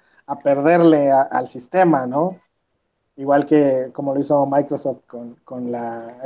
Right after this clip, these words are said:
Xbox original, "No, pues vamos a vender un supersistema y le vamos a perder lana", ¿no? Pues ahorita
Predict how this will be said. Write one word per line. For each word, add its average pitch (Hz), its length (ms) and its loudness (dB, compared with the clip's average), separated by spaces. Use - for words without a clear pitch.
Xbox 139 320 -6
original, 139 400 -4
"No, 190 120 -2
pues - 120 -20
vamos 175 280 2
a 143 60 6
vender 151 280 4
un 175 140 6
supersistema 180 720 0
y 156 60 6
le 139 60 2
vamos 143 260 -2
a 127 40 -12
perder 123 320 -10
lana", 156 320 2
¿no? 170 260 0
Pues - 140 -20
ahorita 143 380 -10